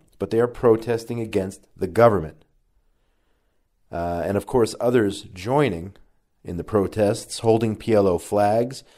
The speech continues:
And I saw a sign there, I think I actually shared this on Facebook, a sign that said, "Freedom from Zionism." Somebody waving a P L O flag with a sign that said, "Freedom from Zionism." So that's really what this, these protests,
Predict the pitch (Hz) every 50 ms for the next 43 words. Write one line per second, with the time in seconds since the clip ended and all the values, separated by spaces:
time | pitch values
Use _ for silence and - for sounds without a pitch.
0 | _ _ _ _ _ _ - 101 104 107 104 98 - - 170 180 170 143 127 -
1 | - - 127 131 135 127 117 110 98 98 104 110 131 131 - _ _ _ - -
2 | - 90 - 113 98 101 101 101 98 98 - - 101 92 - - - 101 98 92
3 | 92 - - 92 87 90 - 104 107 101 - - 90 82 92 87 - - 131 135
4 | 147 147 139 127 117 104 - - - 123 117 117 113 113 113 - _ _ _ _
5 | _ _ _ _ - - - - - - 147 160 165 160 165 165 160 165 165 -
6 | - - - 117 117 117 113 107 95 110 120 123 127 117 101 85 78 76 76 67
7 | 69 - - 110 104 107 101 101 92 92 104 107 110 110 113 107 98 98 - -
8 | 131 135 143 143 143 139 - - 107 101 98 98 98 95 95 - _ _ _ _
9 | _ _ _ - 107 101 123 120 - - 170 170 160 139 120 117 110 101 - -
10 | 110 - - - - - 131 135 135 131 120 - 120 107 98 92 98 90 87 82
11 | 80 71 76 80 - - 101 113 143 180 202 202 - - 131 139 131 127 110 104
12 | 107 98 - - 95 95 - - - _ _ _ _ _ _ _ _ _ - 101
13 | 98 - - - - 120 117 117 117 - 107 90 87 87 - - - - - -